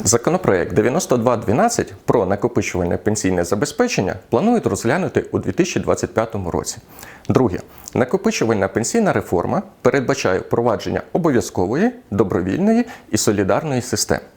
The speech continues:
Третє. Передбачається зміна розрахунку пенсії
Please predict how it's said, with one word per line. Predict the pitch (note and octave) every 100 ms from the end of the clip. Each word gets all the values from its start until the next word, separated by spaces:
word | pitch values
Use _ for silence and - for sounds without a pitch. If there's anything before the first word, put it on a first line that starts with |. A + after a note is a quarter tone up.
| - - - -
Третє. | B2+ F2+ - - - - -
Передбачається | - B2 B2 C#3 C3 A#2 -
зміна | G2 B2 A#2+ F#2
розрахунку | G2 - G2+ - G2+ -
пенсії | - G3 A3+ - F#2+